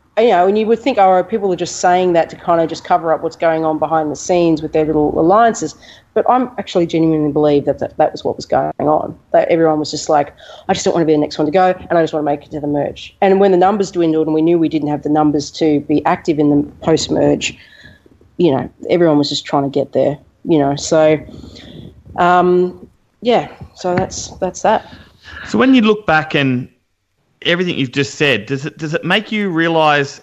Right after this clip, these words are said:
Speaker 2: how good Rob, Shona and Katie really were? 'Cause they played a pretty hard game, and especially Katie, she was only twenty-four. It, it's
Speaker 1: Mm.
Speaker 2: quite amazing to think she played that game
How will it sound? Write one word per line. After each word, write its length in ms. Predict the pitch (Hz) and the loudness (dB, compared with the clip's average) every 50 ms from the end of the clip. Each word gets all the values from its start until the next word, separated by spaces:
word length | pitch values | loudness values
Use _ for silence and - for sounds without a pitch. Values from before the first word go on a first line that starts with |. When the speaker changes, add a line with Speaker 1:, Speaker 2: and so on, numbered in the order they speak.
| _ - | _ -20
Speaker 2:
how 380 | - - - 143 147 147 143 | -18 -10 -4 -2 0 0 0
good 520 | 127 110 - 131 135 147 143 123 113 - - _ | -2 -4 -4 -4 -2 -2 -2 -4 -6 -10 -14 _
Rob, 460 | - 110 123 127 127 131 123 120 117 | -8 -4 0 0 0 0 -2 -4 -10
Shona 640 | - - - 147 135 127 127 127 120 120 117 - - - _ _ _ _ | -14 -8 -4 -2 0 0 0 0 0 -2 -2 -4 -6 -10 _ _ _ _
and 320 | - 104 117 117 113 113 - | -6 -4 -4 -4 -4 -6 -8
Katie 420 | - - 131 127 131 123 120 113 | -6 -4 -2 -2 -2 -2 -4 -6
really 300 | 107 113 127 131 123 123 | -6 -4 -4 -2 -2 -2
were? 300 | 107 104 117 120 147 190 | -2 0 0 2 0 0
'Cause 240 | 190 196 180 165 - - - - - - _ _ - | 0 -2 -4 -4 -8 -18 -20 -20 -20 -20 _ _ -8
they 180 | 175 208 294 | -4 -4 -4
played 340 | 302 - - - 202 170 147 | -4 -4 -2 0 0 0 0
a 40 | 127 | 0
pretty 480 | - - - - - 160 165 156 139 113 | -4 -8 -10 -6 -2 0 0 0 0 -2
hard 400 | 107 110 127 120 120 113 107 107 | -2 -2 -2 0 0 0 -2 -2
game, 340 | 127 123 127 123 117 113 | 0 0 2 0 0 -2
and 80 | 120 135 | -4 -6
especially 460 | - - - 247 339 - - 403 294 | -8 -6 -4 -4 -4 -4 -6 -6 -6
Katie, 480 | 156 - 143 147 156 170 156 131 120 120 | -6 -6 -4 -2 0 0 0 -2 -4 -8
she 160 | 120 - 165 | -8 -8 -8
was 100 | 170 170 | -6 -4
only 200 | 214 254 339 269 | -4 -4 -4 -6
twenty-four. 840 | - - - 196 190 175 147 - - 165 170 156 127 107 107 104 - - - - - - - | -6 -4 -2 -2 -2 -2 -2 -4 -2 0 2 2 2 0 -2 -4 -8 -14 -20 -20 -16 -10 -8
It, 180 | - 220 - | -8 -4 -2
it's 140 | 190 180 170 | -2 -2 -2
Speaker 1:
Mm. 40 | - | -4
Speaker 2:
quite 220 | - - 226 254 | -2 -2 0 0
amazing 560 | 240 202 170 165 160 165 175 175 160 165 151 139 | 0 0 0 0 0 0 0 0 -2 -4 -4 -4
to 60 | 127 | -4
think 280 | 123 - 143 127 - | -4 -4 -4 -4 -6
she 200 | - - - 147 | -6 -6 -6 -6
played 340 | 139 - - - 143 143 139 | -6 -6 -4 -2 -2 0 0
that 220 | 139 123 - - 110 | -2 -2 -2 -2 -2
game 300 | 131 131 127 127 123 | -2 0 0 0 -2